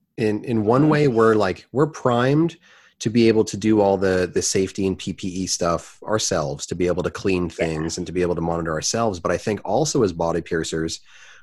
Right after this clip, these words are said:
Speaker 1: we're all probably having, like, a serious case of, like, eye twitch when we just
Speaker 2: Mm-hmm.
Speaker 1: see, like, a whole world of cross contamination, and it's just
Speaker 2: <laughs>
Speaker 1: so blatant right in our faces where it's just like, "Oh God,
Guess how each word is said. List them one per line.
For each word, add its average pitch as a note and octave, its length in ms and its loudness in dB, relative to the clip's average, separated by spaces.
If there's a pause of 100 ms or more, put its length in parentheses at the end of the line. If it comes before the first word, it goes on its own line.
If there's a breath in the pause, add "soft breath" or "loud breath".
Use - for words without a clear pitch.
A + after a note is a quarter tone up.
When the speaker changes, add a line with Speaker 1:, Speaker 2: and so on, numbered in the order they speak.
(120)
Speaker 1:
we're G#2 180 4
all A2+ 140 6
probably A2 360 2
having, F#2 280 -2
like, E2+ 140 -4
a F#2 60 -4
serious F#2 480 0
case F2 280 -2
of, E2 120 -6
like, D#2 240 -4
eye B2 240 -2
twitch - 520 -4
when G2 180 -2
we G2+ 120 0
just C#3+ 380 0
Speaker 2:
Mm-hmm. E3+ 160 -2
Speaker 1:
see, A#2+ 140 2
like, G2 200 0
a F#2 80 -2
whole D#3+ 420 4
world B2+ 500 4
of F#2+ 140 -4
cross G2+ 300 -4
contamination, F#2+ 800 -6
and F#2 140 -4
it's - 120 -8
just A3+ 220 0
Speaker 2:
<laughs> - 60 -12
Speaker 1:
so G#2+ 220 -4
blatant G#2+ 420 -4
right G2 200 -4
in G2 80 -6
our F#2+ 120 2
faces G2+ 420 -4
where F#2+ 80 0
it's F#2 120 -4
just - 140 -6
like, F#2+ 200 -6
"Oh F#2+ 140 -8
God, F#2+ 440 -2